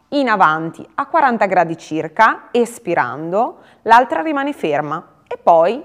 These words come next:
fai lo stesso con l'altra gamba. Quindi un movimento alternato, curato, nel quale la schiena non si deve inarcare e la respirazione va a ritmo del movimento.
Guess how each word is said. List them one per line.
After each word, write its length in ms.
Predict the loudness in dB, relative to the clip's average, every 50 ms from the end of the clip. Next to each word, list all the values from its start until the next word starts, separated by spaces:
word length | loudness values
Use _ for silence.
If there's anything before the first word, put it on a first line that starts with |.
| -18 -20 _
fai 180 | -6 -6 -4 -4
lo 120 | -6 -8
stesso 560 | -8 -8 -12 -12 -12 -10 -6 -6 -6 -6 -10 _
con 140 | -8 -2
l'altra 260 | 0 0 0 0 -2 -2
gamba. 480 | -2 -2 -2 -4 -6 -4 -4 -4 -4 -6 -16 -20 _ _ _
Quindi 280 | _ -4 -4 -2 -2 -4
un 120 | -2 0
movimento 500 | 0 0 0 0 -2 -2 -2 -2 -2 0
alternato, 1300 | -2 -2 -2 -2 -4 -4 -2 -2 -4 -4 -4 -4 -2 2 4 4 4 4 0 -6 -16 -20 -20 _ _ _ _
curato, 880 | -4 0 2 2 2 2 2 -2 -2 -2 2 2 2 2 0 -4 -10 -18 -20 _ _ _ _ _ _ _ _
nel 260 | -6 -4 -4 -4 -2
quale 280 | 2 4 6 6 6 4
la 120 | 0 -2
schiena 400 | -2 -4 -8 -6 -4 -4 -2 -2
non 300 | -4 -2 -2 -2 -2 -4
si 140 | -6 -6 -2
deve 180 | -2 0 0 -2
inarcare 880 | -4 -4 -4 -6 -4 0 2 2 2 2 2 2 0 0 -2 -6 -8
e 100 | -6 0
la 120 | 4 4 4
respirazione 680 | 4 0 -6 -10 -10 -10 -10 -10 -8 -8 -6 -6 -2
va 120 | 0 0 0
a 20 |
ritmo 340 | 0 0 -4 -6 -8 -8 -6
del 120 | -4 -4
movimento. 960 | -4 -6 -6 -6 -6 -6 -6 -8 -10 -12 -14 -8 -6 -6 -6 -6 -8 _ _